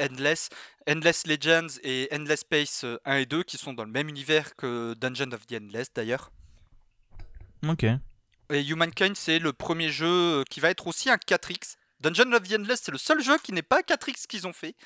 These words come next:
Speaker 1: Euh, tout le reste, c'est quatre X. Et Humankind, je crois qu'on explore l'humanité pendant l'Antiquité. Ou je confonds avec un autre jeu.
Speaker 2: Non, en gros, c'est de ce que je me souviens de Humankind, c'est gros, en gros civilisation, mais plus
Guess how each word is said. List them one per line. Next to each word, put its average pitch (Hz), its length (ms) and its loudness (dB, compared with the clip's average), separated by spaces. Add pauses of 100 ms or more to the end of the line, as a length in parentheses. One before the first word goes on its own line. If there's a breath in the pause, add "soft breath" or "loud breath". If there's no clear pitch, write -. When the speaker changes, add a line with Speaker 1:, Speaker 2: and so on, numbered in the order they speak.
(600 loud breath)
Speaker 1:
Euh, 139 180 0
tout 151 140 -8
le 165 60 -2
reste, 185 180 2
c'est 135 140 -6
quatre - 280 -6
X. - 220 -10
Et 143 60 -2
Humankind, 156 680 0
je 147 140 -4
crois 208 180 2
qu'on 151 180 -6
explore 190 440 0
l'humanité 180 420 -4
pendant 143 240 0
l'Antiquité. - 680 -8 (400)
Ou 139 40 -10
je - 60 -8
confonds 170 280 0
avec 180 120 0
un 160 100 -4
autre 143 120 -6
jeu. 139 140 -6 (680)
Speaker 2:
Non, 151 200 4
en 170 220 8
gros, 139 260 2
c'est 139 340 4
de 127 240 0
ce 127 120 0
que 143 100 0
je 131 80 0
me 139 80 -2
souviens 160 240 -4
de 139 80 -4
Humankind, 139 500 -2
c'est 135 140 -2
gros, 143 160 0
en 139 180 -2
gros 143 220 -2
civilisation, 143 640 0
mais 143 120 -2
plus - 380 -2